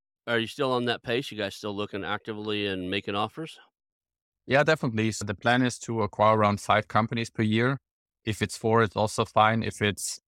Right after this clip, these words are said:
Speaker 2: six or seven, even better. I think this year seems to become a good year.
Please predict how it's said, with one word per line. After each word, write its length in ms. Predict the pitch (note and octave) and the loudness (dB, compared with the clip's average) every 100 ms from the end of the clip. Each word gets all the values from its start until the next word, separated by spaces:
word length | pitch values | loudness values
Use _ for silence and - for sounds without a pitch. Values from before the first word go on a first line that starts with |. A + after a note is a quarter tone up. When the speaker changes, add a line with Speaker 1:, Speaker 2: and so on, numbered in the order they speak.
| _ | _
Speaker 2:
six 160 | A#2 - | -6 -4
or 80 | A2 | -4
seven, 500 | - G#2+ A2 A2+ A#2 - | 2 2 2 0 -4 -6
even 240 | G#2+ G#2 | -6 -2
better. 380 | G2+ G#2 A#2+ C3+ _ _ _ - | 2 2 2 0 _ _ _ -4
I 100 | G2 | -2
think 320 | - A#2 A2+ _ | 0 0 0 _
this 320 | B2 A#2+ - - - | -6 -4 -6 -14 -2
year 260 | B2 A#2+ | 2 4
seems 380 | A#2+ - A#2+ A2+ | 2 -2 -6 -6
to 80 | A2 | -8
become 340 | G#2 - G2+ | -6 -4 -2
a 60 | G2 | -2
good 240 | A2 A2+ | -4 -2
year. 300 | B2 B2 D3 | 2 2 2